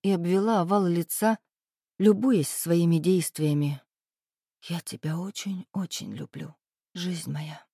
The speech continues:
прошептала совсем тихо. «И замуж даже выйдешь. И даже в свидетельство о рождении ребёнка в графе «отец» таким образом автоматически тебя впишу». Покивала своим словам и своеобразному согласию.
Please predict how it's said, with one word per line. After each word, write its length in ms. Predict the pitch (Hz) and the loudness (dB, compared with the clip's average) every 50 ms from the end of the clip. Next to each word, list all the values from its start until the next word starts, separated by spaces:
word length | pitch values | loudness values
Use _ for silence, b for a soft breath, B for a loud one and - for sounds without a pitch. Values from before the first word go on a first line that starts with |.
| _ _ _ _ _ _ _ _ _ _ _ _ _ _ | _ _ _ _ _ _ _ _ _ _ _ _ _ _
прошептала 720 | - 165 160 - - 160 - _ _ 180 185 180 170 160 | -2 -2 0 -2 -2 -4 -6 _ _ -2 0 0 0 -2
совсем 500 | - - 175 165 - - - 226 180 135 | -2 -4 -4 -4 -4 -4 -2 -2 -2 -2
тихо. 460 | - - 175 160 - - 139 139 - _ _ _ _ _ _ _ _ _ _ _ _ _ _ _ _ _ _ _ _ _ | -4 -6 -6 -6 -4 -6 -8 -8 -10 _ _ _ _ _ _ _ _ _ _ _ _ _ _ _ _ _ _ _ _ _
«И 100 | 147 143 | -2 -2
замуж 440 | 117 120 139 160 202 208 175 151 147 | 0 0 0 0 0 0 -2 -4 -4
даже 280 | - 139 131 131 131 | -4 -4 -4 -4 -4
выйдешь. 500 | 127 131 120 - - - - - - - _ _ _ _ _ _ _ _ _ _ _ _ _ | -6 -6 -8 -8 -10 -10 -10 -12 -12 -14 _ _ _ _ _ _ _ _ _ _ _ _ _
И 80 | - 180 | -4 -2
даже 320 | 151 170 175 180 165 165 | 0 2 0 0 0 -4
в 60 | 151 - | -6 -4
свидетельство 800 | - 175 180 175 170 190 - 185 170 160 - - 165 170 165 | -2 -2 0 0 0 0 0 0 -2 -2 -4 -2 0 2 2
о 40 | 165 | 4
рождении 580 | 165 170 160 156 156 170 190 190 180 170 165 165 | 2 0 0 0 2 2 2 4 4 4 4 4
ребёнка 520 | 170 160 156 185 214 220 196 - 160 147 | 2 2 2 2 2 2 2 0 -2 -2
в 60 | 147 | 0
графе 380 | 143 170 175 175 - - 190 175 | 0 0 0 0 0 0 0 0
«отец» 420 | 165 - - 226 233 - - - _ | 0 2 0 0 0 0 -8 -6 _
таким 300 | - 170 - 175 170 185 | -6 -2 0 2 2 2
образом 520 | 214 190 - 180 170 170 180 165 160 - _ _ | 2 2 0 0 2 2 2 0 0 -4 _ _
автоматически 800 | 185 - - - 196 202 196 - - 247 - - 156 - - 170 | -8 -4 -2 0 0 0 0 0 -4 -6 -6 -8 -8 -4 -6 -4
тебя 280 | - - 147 160 147 | -4 -2 -2 0 -2
впишу». 460 | 143 - - 143 - - - 127 139 - _ _ _ _ _ _ _ _ _ _ _ _ _ _ - | -2 -4 -8 -8 -8 -6 -8 -8 -10 -12 _ _ _ _ _ _ _ _ _ _ _ _ _ _ -2
Покивала 480 | 202 - - 214 220 240 240 185 156 | -2 2 2 2 4 4 2 2 0
своим 360 | 147 - 160 175 180 175 165 | -2 0 2 2 4 4 2
словам 520 | 151 - - 170 170 170 202 214 208 185 - _ _ _ _ _ _ | 0 0 2 2 2 4 4 2 2 2 0 _ _ _ _ _ _
и 60 | - | -4
своеобразному 840 | 220 - - 175 170 170 165 151 - 180 202 196 165 156 156 156 156 | -4 -2 2 2 4 4 4 2 2 2 2 2 2 2 2 2 0
согласию. 760 | - - 170 147 139 143 147 143 - - - 113 127 147 | 0 -2 -2 -2 -2 -2 -2 -4 -6 -8 -8 -8 -10 -10